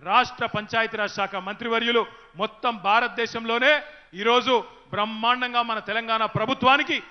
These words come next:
తెలంగాణ పల్లెలకు, తెలంగాణ జిల్లాలకు, తెలంగాణ భా-, భారత రాష్ట్ర సమితికి,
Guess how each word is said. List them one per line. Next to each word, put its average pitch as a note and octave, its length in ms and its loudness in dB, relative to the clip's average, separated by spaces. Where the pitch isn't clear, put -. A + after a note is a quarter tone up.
తెలంగాణ A3 420 2
పల్లెలకు, A#3+ 580 2
తెలంగాణ G#3 460 -4
జిల్లాలకు, A#3 600 2
తెలంగాణ G#3 540 -2
భా-, D3+ 260 -12
భారత A3+ 300 2
రాష్ట్ర A#3+ 360 0
సమితికి, B3+ 560 -2